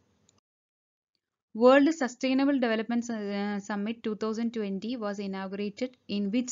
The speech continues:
city? ന്യൂഡൽഹിയിലാണ് വേൾഡ് സസ്റ്റൈനബിൾ ഡെവലപ്മെന്റ് സമ്മിറ്റ് ഉദ്ഘാടനം ചെയ്തത് പ്രകാശ് ജാവ്ദേക്കർ ആണ്. New President of Afghanistan. അഷ്റഫ് ഘാനി അഹമ്മദ് സായി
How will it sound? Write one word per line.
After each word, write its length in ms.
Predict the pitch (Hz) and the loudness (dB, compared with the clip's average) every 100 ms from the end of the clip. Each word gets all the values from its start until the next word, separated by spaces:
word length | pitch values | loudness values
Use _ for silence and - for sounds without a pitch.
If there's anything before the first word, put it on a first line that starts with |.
| - | -2
city? 240 | 214 160 - _ _ _ - - _ 220 | -2 -2 -8 _ _ _ -20 -20 _ 0
ന്യൂഡൽഹിയിലാണ് 800 | 226 226 233 240 262 254 196 226 - - _ _ _ - - 185 | 4 4 6 6 6 6 4 0 -4 -18 _ _ _ -20 -12 0
വേൾഡ് 280 | 214 220 226 | 4 4 6
സസ്റ്റൈനബിൾ 580 | 240 226 - 226 220 220 208 | 4 2 0 0 2 2 4
ഡെവലപ്മെന്റ് 420 | 202 196 208 208 | 2 2 -2 -2
സമ്മിറ്റ് 440 | 208 196 190 190 285 - _ - _ _ - | -2 -2 -2 -2 -4 -4 _ -20 _ _ -8
ഉദ്ഘാടനം 520 | 196 185 208 202 220 226 | -6 0 4 4 6 6
ചെയ്തത് 280 | 208 190 220 226 | 6 4 2 4
പ്രകാശ് 400 | 190 196 202 - | 4 4 2 4
ജാവ്ദേക്കർ 520 | 208 190 196 196 208 | 4 4 2 2 2
ആണ്. 220 | 185 180 247 - - _ _ _ _ _ _ _ _ _ _ _ _ _ _ _ _ _ _ 233 | 2 0 -2 -6 -20 _ _ _ _ _ _ _ _ _ _ _ _ _ _ _ _ _ _ 2
New 140 | 262 285 | 4 4
President 420 | 254 233 240 240 247 | 2 0 0 2 2
of 80 | 247 - 190 | -2 -8 -12
Afghanistan. 640 | - 214 202 190 - 147 - _ _ _ _ - | -6 -2 -2 -4 -8 -10 -12 _ _ _ _ -6
അഷ്റഫ് 480 | 214 - 269 285 277 | -4 2 2 4 4
ഘാനി 200 | 247 240 | 4 4
അഹമ്മദ് 480 | 240 214 214 220 214 | 2 2 0 -2 -2
സായി 180 | 226 | 0